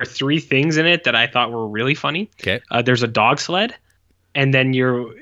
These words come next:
Speaker 1: the camera's panning, and you see all the dogs on the sled, and then there's a wiener dog there whose legs can't touch the ground. He's just kind of
Speaker 2: Mm-hmm.
Speaker 1: hovering. I thought that was funny.
Speaker 2: Okay.
Speaker 1: Uh, he has a entire huge French baguette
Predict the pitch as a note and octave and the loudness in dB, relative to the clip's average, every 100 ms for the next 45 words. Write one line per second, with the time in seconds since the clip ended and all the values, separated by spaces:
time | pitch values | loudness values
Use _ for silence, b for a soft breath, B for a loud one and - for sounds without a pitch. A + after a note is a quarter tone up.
0 | A3 C#3 C3+ - C3 C3+ C#3 - C3+ C#3 | -8 -2 -2 -2 -2 -2 -4 0 2 4
1 | D#3 D3+ B2 A#2 - B2+ A#2+ A#2 A2+ G#2+ | 2 0 -2 -6 -6 -2 -2 -2 -2 2
2 | A2+ B2+ C3 A2+ A2 - G#2 D3 F3+ B2+ | 2 2 0 0 -2 -4 -2 -2 -2 -6
3 | A#2 A#2 A#2 A2+ A2+ G#2 - G2+ - A2 | -2 0 0 0 -2 -4 -6 -6 -2 2
4 | C3 C#3+ D3+ D#3+ D#3+ G3 - b b b | 2 2 0 -2 -2 -6 -8 b b b
5 | - B2 A2+ A2 A2 C3 - D#3+ E3 F3 | 0 0 0 0 0 0 0 -2 -2 -4
6 | - E3 E3 G#3+ C#4+ _ _ - A#2 A#2+ | -4 -2 -2 -2 -6 _ _ -12 -6 -4
7 | B2 C3+ A2 F3 - - E2+ A2+ B2 D3 | -2 0 0 -2 -10 -12 -6 -4 0 0
8 | G#3 - _ _ _ B2 F3+ C#3+ G#2 G2 | -2 -8 _ _ _ -2 0 0 0 -4
9 | B2+ - D#3+ C4+ F#4+ _ G#2+ B2+ G2+ C3+ | -6 -2 0 0 -2 _ -10 -6 -8 -10
10 | _ b b b - C#3 B2 A#2 D#3+ D3+ | _ b b b -4 2 2 2 2 2
11 | D3 D3 C#3+ D3+ C#3 C3+ C3+ A2 D3 C3+ | 4 2 0 2 4 4 0 -2 -4 -4
12 | - C3 C3 C3+ B2 A#2+ A#2 A#2 - C3+ | -2 0 2 0 0 -2 -6 -8 0 2
13 | C3 C3+ - B2 B2+ B2+ A#2+ A#2 A#2 A2 | 2 0 -4 -2 -2 -2 0 0 0 0
14 | F#3 | 0